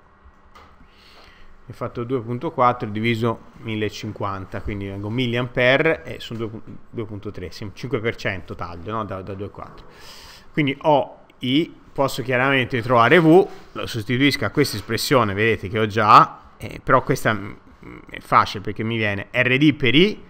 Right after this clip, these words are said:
quindi devo fare cinquanta ohm per due punto tre milliampere, cinquanta ohm per due punto tre milliampere fa, eh,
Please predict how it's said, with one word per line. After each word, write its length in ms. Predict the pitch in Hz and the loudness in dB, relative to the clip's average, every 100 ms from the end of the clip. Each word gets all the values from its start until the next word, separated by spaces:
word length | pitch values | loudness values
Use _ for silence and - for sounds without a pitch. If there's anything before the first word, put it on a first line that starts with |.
| - - - | -20 -20 -10
quindi 200 | 120 113 | -4 0
devo 140 | 117 | 0
fare 380 | - 104 101 117 - | 0 -2 -2 -8 -14
cinquanta 600 | - 120 104 135 131 143 | -10 -6 4 4 4 4
ohm 220 | 175 214 | 4 4
per 220 | - 123 | 0 0
due 180 | 120 139 | 2 2
punto 280 | 117 120 110 | 2 -2 -4
tre 180 | 113 123 | -2 -2
milliampere, 960 | 117 110 104 98 - 95 101 156 202 - | -2 -6 -8 -10 -10 -8 -6 -6 -6 -10
cinquanta 800 | - 131 - 151 120 117 123 127 | -12 -10 0 2 2 0 0 2
ohm 240 | 123 101 | 2 -2
per 160 | - 107 | -8 -4
due 140 | 131 | -2
punto 680 | 120 113 110 - 139 110 127 | -2 -6 -8 -10 -10 -8 -6
tre 120 | 131 | -6
milliampere 400 | 120 127 151 147 | -4 -4 -2 -2
fa, 500 | - 127 127 - - - - - - - - | 2 4 4 2 -12 -20 -20 -20 -20 -20 -18
eh, 1080 | - 113 110 110 107 107 104 104 104 101 104 | -6 -2 0 0 0 0 -2 -2 -4 -6 -8